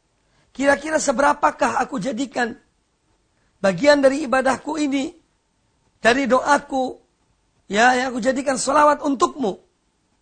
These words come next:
Kata Nabi alaihi wasallam, "Terserah kamu." Kemudian ditanya oleh Ka'ab, Ubay bin Ka'ab, "Kalau aku jadikan seperempat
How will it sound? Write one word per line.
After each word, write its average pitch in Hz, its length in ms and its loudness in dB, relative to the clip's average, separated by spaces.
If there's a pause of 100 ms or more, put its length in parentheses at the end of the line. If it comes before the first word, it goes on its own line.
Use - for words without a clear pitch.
(400)
Kata 208 240 -4
Nabi 226 240 -4
alaihi 214 240 -4
wasallam, 220 320 -4
"Terserah 247 360 -8
kamu." 208 320 -6 (2000)
Kemudian 185 320 -2
ditanya 320 320 4
oleh 302 160 0
Ka'ab, 294 480 2
Ubay 262 240 4
bin 294 160 -2
Ka'ab, 247 320 -2 (1040)
"Kalau 247 240 0
aku 254 120 -4
jadikan 277 360 -2
seperempat 302 720 2